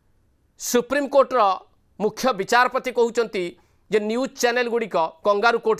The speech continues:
ଚଲାଉଛନ୍ତି। ଆପଣ ଭାବନ୍ତୁ, ଇଏ ବି ଯେଉଁ ପୂର୍ବ ତିନୋଟି ଘଟଣା ମୁଁ କହିଲି ଏବଂ ଇଏ ଚତୁର୍ଥ ମେଗା ଏପିସୋଡ୍ ବର୍ତ୍ତମାନ ଓଡ଼ିଶା ନ୍ୟୁଜ୍ ଚ୍ୟାନେଲରେ ଚାଲିଛି, ଇଏ ବି ବିଚାରାଧୀନ ଅଛି। ଏ ମାମଲା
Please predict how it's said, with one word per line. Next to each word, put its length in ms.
ଚଲାଉଛନ୍ତି। 400
ଆପଣ 160
ଭାବନ୍ତୁ, 340
ଇଏ 160
ବି 160
ଯେଉଁ 180
ପୂର୍ବ 220
ତିନୋଟି 320
ଘଟଣା 280
ମୁଁ 120
କହିଲି 300
ଏବଂ 260
ଇଏ 160
ଚତୁର୍ଥ 320
ମେଗା 280
ଏପିସୋଡ୍ 380
ବର୍ତ୍ତମାନ 240
ଓଡ଼ିଶା 240
ନ୍ୟୁଜ୍ 220
ଚ୍ୟାନେଲରେ 280
ଚାଲିଛି, 380
ଇଏ 140
ବି 80
ବିଚାରାଧୀନ 560
ଅଛି। 240
ଏ 80
ମାମଲା 320